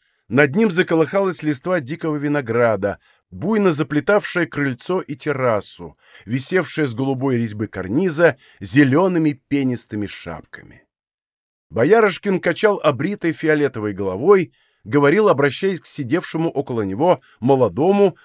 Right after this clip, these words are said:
но бородатому учителю Баланде. «Читаю его. И несмотря на то, что я сын казака-хлебороба и ко всем привилегированным классам питаю вполне естественную злобу,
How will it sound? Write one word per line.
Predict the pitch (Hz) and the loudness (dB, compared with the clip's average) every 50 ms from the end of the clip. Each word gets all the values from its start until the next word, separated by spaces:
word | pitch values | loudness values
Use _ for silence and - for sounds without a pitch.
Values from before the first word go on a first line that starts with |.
| _ - | _ -4
но | - 113 160 202 208 | 0 4 6 6 6
бородатому | 165 180 170 165 151 123 117 151 175 180 - 185 196 196 - | 6 6 6 6 6 6 6 4 4 4 2 -2 -2 -2 -2
учителю | - 135 - - 143 135 - 131 131 | -4 -8 -8 -8 -10 -8 -8 -8 -8
Баланде. | 123 110 110 104 98 87 82 82 73 69 - - - _ _ _ _ _ _ _ _ _ _ _ _ _ _ _ _ _ _ _ | -4 -4 -2 -2 -2 -4 -6 -8 -14 -18 -20 -20 -20 _ _ _ _ _ _ _ _ _ _ _ _ _ _ _ _ _ _ _
«Читаю | - - - 175 165 - - 233 220 214 202 180 | -10 -8 -6 -6 -4 -2 0 0 2 2 0 -2
его. | 135 131 127 101 90 82 76 - - _ _ _ _ _ _ _ _ _ - | -2 -6 -6 -6 -8 -10 -12 -14 -20 _ _ _ _ _ _ _ _ _ -2
И | - 175 | 0 2
несмотря | 180 185 175 - 175 185 190 190 196 208 | 4 2 2 0 0 -2 0 2 2 2
на | 202 196 | 2 2
то, | - 202 196 | -2 -4 -6
что | 170 - 170 | -4 -4 -2
я | 175 180 160 | -2 -2 -2
сын | - - 214 208 180 | -4 -4 -4 -4 -4
казака-хлебороба | - - 147 143 151 143 - 180 170 - 139 143 151 131 139 143 180 208 220 190 151 143 127 110 _ _ _ _ - | -2 -4 -2 -2 -2 -2 -2 -2 -2 -2 -2 -2 0 2 2 4 6 4 4 6 6 4 4 4 _ _ _ _ -6
и | - 131 | -4 0
ко | - 160 | 0 0
всем | 143 - - 208 202 | 0 2 2 2 2
привилегированным | 151 156 156 151 156 160 156 135 151 151 185 196 175 170 160 147 131 | 2 0 0 2 2 0 2 4 4 4 4 2 2 2 0 0 0
классам | - 135 170 196 175 - - 151 143 | 0 2 2 2 2 2 -2 -4 -4
питаю | 135 139 135 - 185 185 180 165 143 - - - _ | -4 -4 -2 0 2 2 2 2 0 -2 -8 -20 _
вполне | - - - 151 135 120 139 175 190 | -10 -2 0 2 2 2 2 0 0
естественную | 165 131 - - 170 180 - - - 139 135 135 127 | -2 -4 -6 -6 -6 -6 -6 -4 -6 -4 -2 -2 -4
злобу, | 110 104 131 185 220 208 156 127 120 101 - | -4 0 4 6 6 6 6 2 -4 -4 -6